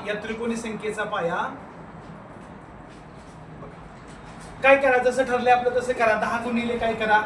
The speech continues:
दहा गुणिले दोन करा. किती आलं? वीस आलं. इथपर्यंत सगळी आला असाल. आता याच्यामधनं काय करायचं? काय करणार याच्यामधनं? बरोबर, हा.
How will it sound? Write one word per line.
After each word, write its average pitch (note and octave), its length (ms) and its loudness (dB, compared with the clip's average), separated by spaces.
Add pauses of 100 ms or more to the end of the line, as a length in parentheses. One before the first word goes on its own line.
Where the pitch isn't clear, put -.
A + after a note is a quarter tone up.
(300)
दहा G#3+ 140 0
गुणिले A3+ 360 -2
दोन A#3 340 0
करा. F#3+ 520 0
किती A#3+ 160 -2
आलं? A3+ 360 2 (420)
वीस B3 180 -2
आलं. F3 300 0 (280)
इथपर्यंत A#3 420 -2
सगळी A#3 340 -4 (380)
आला A3 140 2
असाल. G3 280 0 (380)
आता B3+ 140 2
याच्यामधनं C4 500 2
काय B3+ 160 2
करायचं? A#3+ 360 -2 (760)
काय A#3 120 2
करणार A#3+ 300 -2
याच्यामधनं? A3+ 480 -4 (800)
बरोबर, G#3+ 260 0
हा. E3+ 160 -6